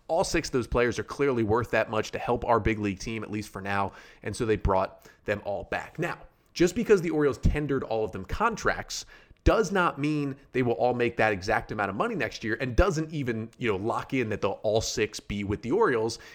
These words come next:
in twenty twenty-three. Of course, these guys still could be probably not D F A'd, but could certainly still be traded as well. And it doesn't mean they're going to go to arbitration. There is a mid-January deadline, I believe January fifteenth,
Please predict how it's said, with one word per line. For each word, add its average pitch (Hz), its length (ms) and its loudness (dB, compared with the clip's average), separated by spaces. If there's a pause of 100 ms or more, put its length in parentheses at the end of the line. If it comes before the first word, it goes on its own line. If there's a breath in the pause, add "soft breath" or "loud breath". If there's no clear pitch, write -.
(120)
in 123 140 -2
twenty 104 260 0
twenty-three. 110 440 0
Of - 60 -8
course, 107 200 -2
these 95 160 -10
guys 95 260 0
still 98 240 -2
could 98 220 -6
be 95 320 -4 (680 soft breath)
probably 98 200 2
not 104 220 4
D 110 120 -2
F 90 100 -2
A'd, 110 160 2
but 107 80 0
could - 220 -4
certainly 123 380 2
still 113 220 0
be 92 140 -4
traded 117 440 0
as 98 260 -8
well. 117 340 4 (320 loud breath)
And 247 340 4
it 156 140 2
doesn't 180 300 2
mean 165 160 -2
they're 156 100 0
going 127 260 0
to 120 60 -6
go 107 200 4
to 104 120 0
arbitration. 104 640 -2 (400 loud breath)
There 160 220 4
is 160 560 0
a 143 400 0
mid-January 143 1000 2 (120)
deadline, 123 640 2
I - 80 -16
believe 135 200 -2
January 107 420 -2
fifteenth, 113 680 -6